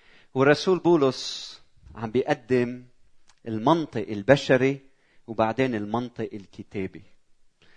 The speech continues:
وعم بيقول على هالشكل.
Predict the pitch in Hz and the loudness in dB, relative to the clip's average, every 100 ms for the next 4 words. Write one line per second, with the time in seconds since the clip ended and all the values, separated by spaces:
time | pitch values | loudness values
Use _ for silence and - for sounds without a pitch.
0 | _ _ - 123 143 151 156 151 - 196 | _ _ -2 4 6 6 6 6 6 6
1 | 185 185 185 170 _ - 120 123 127 131 | 8 6 2 -6 _ -10 -2 -2 0 -4
2 | - 135 - | -2 -2 -2